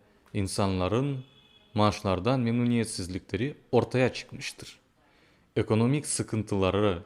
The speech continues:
yaşayan halkın bir kısmı sokaklarda olaylar çıkarmıştır.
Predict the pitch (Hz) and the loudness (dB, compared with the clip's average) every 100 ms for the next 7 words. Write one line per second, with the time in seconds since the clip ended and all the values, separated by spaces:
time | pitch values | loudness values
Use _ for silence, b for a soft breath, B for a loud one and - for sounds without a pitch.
0 | - 104 90 107 104 95 90 90 - 143 | -4 -2 0 0 0 0 -4 -4 -2 -2
1 | 131 98 123 139 - 123 - 139 - 101 | -2 -2 -2 -2 -6 -6 -2 -4 -4 -4
2 | 101 - 95 87 107 - 104 95 95 110 | -4 -2 -4 0 -2 0 0 0 0 -2
3 | - - - - 107 - 113 - | -4 -8 -8 -8 -12 -12 -14 -18